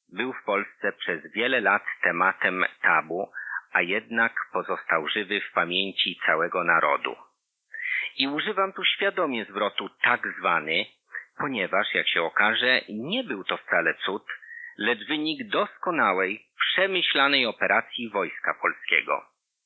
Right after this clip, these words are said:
Warto przypomnieć sobie o tym doniosłym wydarzeniu w kolejną rocznicę,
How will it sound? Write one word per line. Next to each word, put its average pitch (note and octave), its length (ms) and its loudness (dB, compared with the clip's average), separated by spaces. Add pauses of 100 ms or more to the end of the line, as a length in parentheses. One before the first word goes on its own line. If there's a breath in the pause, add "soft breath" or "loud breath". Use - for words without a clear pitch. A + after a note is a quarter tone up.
(1080)
Warto - 420 -2
przypomnieć G#2+ 640 -4
sobie F#2 280 0
o F#2 40 0
tym G2 340 -2
doniosłym G#2 580 -2
wydarzeniu G#2 540 0
w - 80 -18
kolejną B2+ 480 -2
rocznicę, G#2+ 680 -4